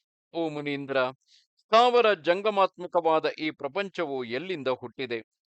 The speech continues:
ಪ್ರಳಯವು ಬಂದಾಗ ಇದು ಎಲ್ಲಿ ಲಯಿಸುವುದು? ಇದನ್ನು ನನಗೆ ತಿಳಿಸಬೇಕು" ಎಂದನು. ಆಗ ಅಸಿತನು, ಕಾಲವು ಆಯಾ ಪ್ರಾಣಿಗಳ ಕರ್ಮವಾಸನೆಯಿಂದ ಪ್ರೇರಿತವಾಗಿ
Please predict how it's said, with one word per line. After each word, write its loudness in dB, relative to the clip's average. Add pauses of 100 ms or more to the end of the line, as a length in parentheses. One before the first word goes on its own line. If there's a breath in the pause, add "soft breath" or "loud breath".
(120)
ಪ್ರಳಯವು 4
ಬಂದಾಗ 2 (300)
ಇದು -8
ಎಲ್ಲಿ -6
ಲಯಿಸುವುದು? -8 (520 soft breath)
ಇದನ್ನು 2
ನನಗೆ 0
ತಿಳಿಸಬೇಕು" -6
ಎಂದನು. -6 (440)
ಆಗ 4
ಅಸಿತನು, -2 (480)
ಕಾಲವು 4 (220)
ಆಯಾ 6
ಪ್ರಾಣಿಗಳ 2
ಕರ್ಮವಾಸನೆಯಿಂದ -2
ಪ್ರೇರಿತವಾಗಿ 0